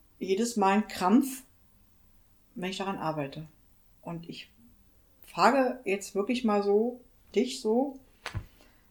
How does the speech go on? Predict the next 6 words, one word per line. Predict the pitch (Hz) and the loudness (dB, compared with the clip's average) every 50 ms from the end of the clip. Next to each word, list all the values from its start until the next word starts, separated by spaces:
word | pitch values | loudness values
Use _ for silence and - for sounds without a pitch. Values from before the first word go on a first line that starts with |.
| _ _ _ | _ _ _
was | - 170 180 175 - | -4 -2 -2 0 2
ist | - 285 320 - - - - - | 2 2 2 2 0 -6 -4 0
eigentlich | 165 160 165 165 165 160 156 - - | 0 0 0 0 -4 -4 -6 -6 -4
wirklich | 160 160 160 - 156 151 - - | -4 -4 -4 -6 -8 -8 -8 -6
Fürbitte? | - 180 156 - 151 143 - 147 147 147 151 147 - 143 | -6 -6 -4 -4 -6 -8 -8 -8 -8 -8 -10 -12 -10 0
Was | 143 196 262 311 - - - | 2 4 4 4 2 -4 -10